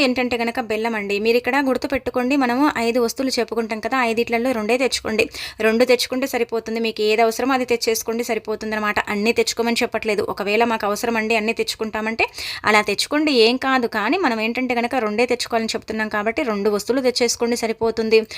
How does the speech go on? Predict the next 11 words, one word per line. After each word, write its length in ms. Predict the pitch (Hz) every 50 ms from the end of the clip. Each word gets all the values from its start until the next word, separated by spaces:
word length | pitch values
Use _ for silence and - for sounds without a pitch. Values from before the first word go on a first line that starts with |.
| - - - - 214 220
ఎంతలా 360 | 226 240 254 233 277 269 262 254 240
అదృష్టం 320 | 226 240 233 - 254 233 247
పడుతుందంటే 440 | 233 226 - 220 233 226 226 214 220 226
గనక 140 | 220 220 - 247 240
ఆ 20 | 220 208
వస్తువుల 280 | 214 - - 254 247 240 233
వల్ల 120 | 220 220 226 226 220
మీకు 200 | 220 214 226 220 196 214
దురదృష్టం 440 | 220 226 214 240 262 - - 233 226 226
అనేది 160 | 226 240 - -
పూర్తిగా 380 | 214 220 240 269 - 285 277